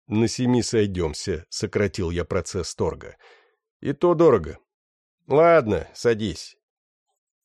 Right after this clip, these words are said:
Вышний на торжок вроде и похож, но всё же какой-то другой. В торжке зелени больше, и город заметно старинный. А здесь, возле вокзала, даже девятиэтажка панельная,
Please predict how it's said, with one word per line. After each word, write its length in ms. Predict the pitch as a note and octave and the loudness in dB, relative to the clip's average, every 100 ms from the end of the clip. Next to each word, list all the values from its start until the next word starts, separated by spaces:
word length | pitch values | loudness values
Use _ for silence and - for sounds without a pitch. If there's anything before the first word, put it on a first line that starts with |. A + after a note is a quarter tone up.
| - | -8
Вышний 500 | G#2 G3 - A#2+ G#2+ | -2 0 0 -2 2
на 120 | G#2 | 2
торжок 480 | - B2 G#2+ C3+ - | 2 0 2 -2 -2
вроде 360 | G2 G#2+ F2+ | -2 0 0
и 100 | F#2+ | -4
похож, 680 | F#2+ B2+ - G3 D#3+ - - _ | -4 -6 -4 -2 -2 -4 -14 _
но 300 | F#2+ D#3+ - | -2 0 -2
всё 260 | - - C#3 | -6 -2 -2
же 80 | |
какой-то 440 | A2+ C#3 - B2 A#2 | -2 -6 -6 -6 -4
другой. 500 | A2+ C3 F#2+ D2 - _ _ _ _ _ _ _ _ | -4 -4 -6 -10 -14 _ _ _ _ _ _ _ _
В 80 | |
торжке 440 | - C3+ - - A3 | 0 0 0 -2 0
зелени 480 | G#2 C3 D#3 C#3 A#2+ | 2 2 2 2 2
больше, 600 | G2 A2 F#2 - D#2 D2 - | 2 2 2 -4 -8 -8 -12
и 100 | F2+ | -12
город 400 | D#2+ G2+ C3+ G2 | -4 0 2 2
заметно 560 | G2 G2+ G#2 G2 F#2 F2+ | 0 2 2 0 -4 -6
старинный. 640 | - F#2+ F#2 E2 D2+ - - _ _ _ _ _ _ _ | -4 -4 -4 -4 -6 -10 -16 _ _ _ _ _ _ _
А 120 | F2+ | -6
здесь, 380 | E2+ F#2 C3 - | -4 -2 -4 -2
возле 300 | G2+ G2+ G#2 | -2 0 0
вокзала, 500 | G2+ F#2 F#2+ A#2+ G2 | 0 2 2 4 2
даже 320 | F2 G2 G2 | 0 0 0
девятиэтажка 920 | F#2+ A2+ B2+ - C3 - E2+ F2+ - | -2 -2 -2 -2 -4 -2 -4 -4 -4
панельная, 760 | D3 C3 G2+ F#2 D2+ - - - | -2 0 2 2 -2 -8 -16 -20